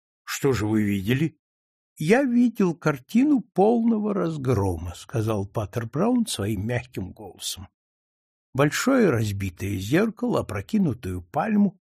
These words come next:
черепки горшка на полу. Мне сразу показалось, что что-то случилось». «Вы правы», сказал Бэкшоу, помолчав.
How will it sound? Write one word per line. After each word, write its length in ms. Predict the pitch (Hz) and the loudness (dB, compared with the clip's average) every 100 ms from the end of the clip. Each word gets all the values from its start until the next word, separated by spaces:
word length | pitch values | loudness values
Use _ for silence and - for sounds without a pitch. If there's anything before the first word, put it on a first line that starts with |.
| _ | _
черепки 580 | - 202 202 - - 285 | -2 2 4 2 0 2
горшка 600 | 202 117 - - - 101 | 4 2 0 -8 -6 -2
на 140 | 120 123 | -2 -2
полу. 440 | 120 117 113 113 _ _ _ _ _ _ _ - | -6 -8 -8 -10 _ _ _ _ _ _ _ 4
Мне 200 | 196 240 | 4 4
сразу 320 | 262 277 143 | 2 0 -2
показалось, 600 | 127 120 165 160 113 107 | -6 -4 -2 -2 -4 -6
что 220 | - 131 | -8 -8
что-то 420 | 123 - 160 160 | -6 -6 -6 -6
случилось». 680 | 214 320 226 - 214 180 _ _ _ _ _ _ _ _ _ _ _ _ | -8 -8 -12 -10 -12 -14 _ _ _ _ _ _ _ _ _ _ _ _
«Вы 200 | 95 113 | -6 -6
правы», 400 | 113 147 147 208 | -2 4 4 4
сказал 400 | 196 - 269 262 | 0 -4 -4 -4
Бэкшоу, 480 | 226 160 - 135 117 | -6 -6 -4 -2 -4
помолчав. 640 | 92 113 107 95 - 95 | -4 -2 -2 -2 -6 -8